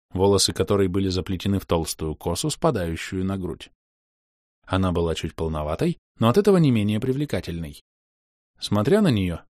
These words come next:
на ум невольно приходило сравнение с доброй тётушкой, которая всегда примет нерадивого племянника, накормит и обогреет, чтобы он не натворил. «Судя по блеску в глазах, вы у нас впервые».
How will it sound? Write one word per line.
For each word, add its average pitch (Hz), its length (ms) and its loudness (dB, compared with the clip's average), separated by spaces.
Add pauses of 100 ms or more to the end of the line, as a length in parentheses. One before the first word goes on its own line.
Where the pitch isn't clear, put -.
(140)
на 139 160 6
ум 220 140 8
невольно 190 360 8
приходило 151 460 4
сравнение 135 540 6
с 113 80 2
доброй 120 300 6
тётушкой, 92 580 -4 (220)
которая 113 340 6
всегда 117 340 4
примет 117 320 2
нерадивого 98 540 2
племянника, 107 600 -2 (180)
накормит 131 560 4
и 131 40 6
обогреет, 127 520 2
чтобы 87 280 -4
он 85 160 -2
не 92 80 0
натворил. 98 520 -4 (1080)
«Судя 247 280 6
по 180 120 8
блеску 160 340 8
в 127 100 4
глазах, 123 500 8
вы 202 120 10
у 202 60 8
нас 196 180 4
впервые». 85 560 -2